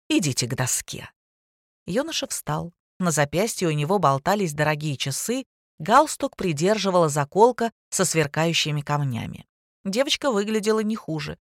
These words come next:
Она тоже не обошлась без драгоценностей, они сверкали везде, в ушах, на пальцах, шее и даже на поясе,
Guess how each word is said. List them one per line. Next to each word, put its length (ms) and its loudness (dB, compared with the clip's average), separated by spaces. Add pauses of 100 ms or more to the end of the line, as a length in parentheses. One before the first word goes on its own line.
(140)
Она 220 2
тоже 280 2
не 100 0
обошлась 460 2
без 160 -2
драгоценностей, 1000 -2 (180)
они 160 0
сверкали 460 0
везде, 400 -2
в 60 -6
ушах, 340 -2
на 120 -2
пальцах, 520 -4
шее 500 -2 (220)
и 60 -4
даже 280 2
на 140 0
поясе, 640 0